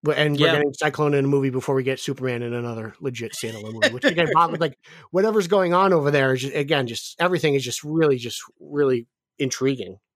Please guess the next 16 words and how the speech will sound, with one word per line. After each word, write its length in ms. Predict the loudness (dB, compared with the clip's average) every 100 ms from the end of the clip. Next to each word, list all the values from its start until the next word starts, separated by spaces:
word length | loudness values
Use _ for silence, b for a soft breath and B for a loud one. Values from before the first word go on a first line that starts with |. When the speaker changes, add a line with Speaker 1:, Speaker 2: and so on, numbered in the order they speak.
| _ _ _ _ _ B B B B
Speaker 2:
Yeah, 240 | 0 2 2
I 100 | 0
think, 480 | -2 -4 -4 -6 -12 -6
um, 560 | -2 0 0 0 -2 -6 -4
I, 260 | -2 -4
the 200 | -8 -8
part 320 | -8 -2 0 2
of 60 |
that 180 | 0 0
model 320 | 0 2 2
I 120 | -2
kind 260 | -4 -4 -6
of 80 | -8
like 340 | -8 -8 -10
because, 720 | -18 -10 -6 -6 -8 -10 -12 -14 _ _ _
like, 220 | -4 -4